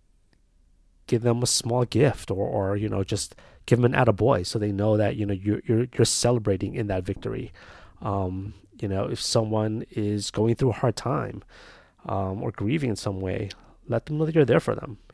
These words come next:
You know, yisa yisa, it's such a gracious term. Um, and as we're in the midst of the holidays, you know, in your celebrations,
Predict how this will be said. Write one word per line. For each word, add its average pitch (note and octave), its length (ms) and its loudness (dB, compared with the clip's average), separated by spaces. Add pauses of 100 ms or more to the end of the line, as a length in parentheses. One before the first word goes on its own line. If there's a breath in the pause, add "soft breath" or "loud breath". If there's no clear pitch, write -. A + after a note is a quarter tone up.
You - 100 -6
know, G2 320 -2 (580 soft breath)
yisa C#3+ 360 -2
yisa, G#2+ 440 -6 (480)
it's - 180 -10
such - 280 -2
a D3+ 40 -2
gracious - 800 -6 (180)
term. - 320 -10 (1400 soft breath)
Um, G2+ 400 -10 (180)
and D3+ 120 -6
as G3 180 -2
we're A#3 100 2
in A3 80 2
the F3 60 -2
midst E3+ 220 -4
of C#3+ 40 0
the A#2+ 100 -6
holidays, G#2 560 -6
you G2+ 60 -8
know, F#2+ 160 -8
in G#2 100 -10
your A2+ 120 -4
celebrations, A2+ 880 -8